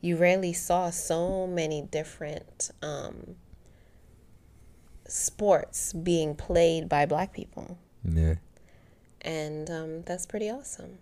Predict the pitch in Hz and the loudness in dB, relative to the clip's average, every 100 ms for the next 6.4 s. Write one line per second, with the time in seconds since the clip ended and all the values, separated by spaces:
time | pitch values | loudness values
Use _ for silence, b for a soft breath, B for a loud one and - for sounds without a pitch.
0 | _ - B B B 120 120 107 92 98 | _ -16 B B B 8 10 10 8 8
1 | 98 101 101 90 90 90 92 87 85 85 | 8 8 6 4 6 6 6 4 4 2
2 | 95 85 87 - 95 - 98 92 90 87 | 2 2 2 0 -2 0 2 2 4 2
3 | 90 87 87 92 87 87 - 87 - - | 0 0 2 2 -2 -4 0 0 0 -4
4 | - - - - - _ - - 202 196 | -10 -12 -18 -20 -20 _ -20 -12 -4 2
5 | 85 - - 92 - - 95 90 - 85 | 2 2 2 2 2 -2 0 0 0 0
6 | 85 87 87 87 | 2 2 2 -2